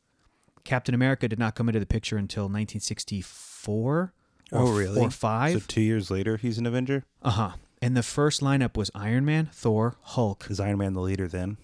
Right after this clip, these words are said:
Speaker 1: Ant-Man and the Wasp, kind of. And he was also secretly
Speaker 2: <clears throat> 'Cause
Speaker 1: Tony
Speaker 2: even in
Speaker 1: Stark.
Speaker 2: this, they kinda push Cap as leader.
Speaker 1: They do, because Cap is the,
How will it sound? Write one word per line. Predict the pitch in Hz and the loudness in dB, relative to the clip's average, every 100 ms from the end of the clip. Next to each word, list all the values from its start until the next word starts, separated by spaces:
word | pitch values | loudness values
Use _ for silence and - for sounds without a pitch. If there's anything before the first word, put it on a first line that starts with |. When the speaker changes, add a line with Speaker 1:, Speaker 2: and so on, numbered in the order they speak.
| 104 | -8
Speaker 1:
Ant-Man | 101 101 104 | -6 -4 -2
and | |
the | 101 | -2
Wasp, | 95 82 - - | -4 -6 -8 -8
kind | - 110 127 | -4 -2 0
of. | 185 208 - _ - | -2 -6 -14 _ -4
And | 123 113 | 0 2
he | 139 | 4
was | 127 | 4
also | 131 131 143 | 2 2 2
secretly | 110 - 190 180 160 127 113 110 - | 2 2 2 2 0 0 0 0 -4
Speaker 2:
<clears throat> | _ | _
'Cause | 117 | 2
Speaker 1:
Tony | 127 | 6
Speaker 2:
even | 147 175 | 8 8
in | |
Speaker 1:
Stark. | 170 170 | 8 8
Speaker 2:
this, | 131 - | 6 6
they | 107 | 4
kinda | - 104 98 | 4 4 4
push | - 101 92 - - - - - | 4 4 4 -2 -8 -14 -18 -12
Cap | - 117 107 | 4 6 6
as | 101 90 | 2 2
leader. | 104 - - - | 0 0 -6 -6
Speaker 1:
They | 110 | -2
do, | 101 117 98 | 4 4 4
because | 110 - 117 | 0 0 0
Cap | - 123 113 | 0 0 2
is | 123 127 101 | 4 2 2
the, | 104 110 101 | 2 4 2